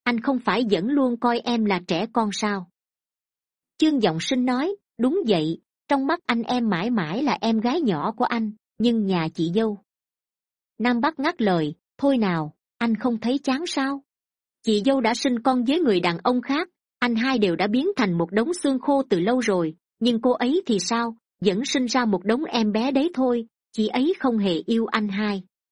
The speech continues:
Nếu chị ấy yêu anh hai, thì chị ấy đã không sinh con với người khác,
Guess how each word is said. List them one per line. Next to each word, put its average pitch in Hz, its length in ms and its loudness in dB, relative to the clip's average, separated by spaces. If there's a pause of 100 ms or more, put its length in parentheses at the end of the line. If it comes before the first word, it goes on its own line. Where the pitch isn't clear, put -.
Nếu 262 260 2
chị 214 140 0
ấy 277 320 0
yêu 247 160 2
anh 233 200 0
hai, 226 340 -2 (300)
thì 233 160 2
chị 214 160 0
ấy 294 320 0
đã 214 100 4
không 247 220 -2
sinh 240 280 -2
con 254 240 0
với 269 160 0
người 214 200 2
khác, 254 300 -4